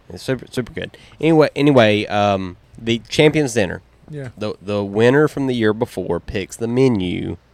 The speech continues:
Speaker 1: for this year. So Scotty is, is the, the current champ.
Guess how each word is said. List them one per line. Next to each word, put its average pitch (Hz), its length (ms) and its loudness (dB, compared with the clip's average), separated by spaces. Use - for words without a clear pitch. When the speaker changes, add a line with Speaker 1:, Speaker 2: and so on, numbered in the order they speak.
Speaker 1:
for 95 320 -2
this 104 240 -4
year. 67 160 -10
So 90 160 -14
Scotty 90 500 -8
is, - 380 -10
is 90 360 -12
the, 90 240 -8
the 92 140 -10
current - 240 -8
champ. 67 160 -18